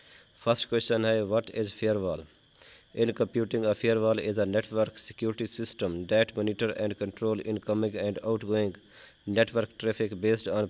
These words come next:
predetermined security rules। अगला सवाल है, cash flow statement is known as, तो इसका राइट आंसर है, in financial accounting, a cash flow statement also known as statement of cash flows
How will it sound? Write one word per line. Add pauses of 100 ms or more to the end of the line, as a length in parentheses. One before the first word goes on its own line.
predetermined
security (100)
rules। (1160)
अगला
सवाल
है, (100)
cash
flow
statement (220)
is
known (140)
as, (220)
तो
इसका
राइट
आंसर
है,
in (100)
financial (320)
accounting,
a (140)
cash
flow
statement
also
known
as (600)
statement
of
cash
flows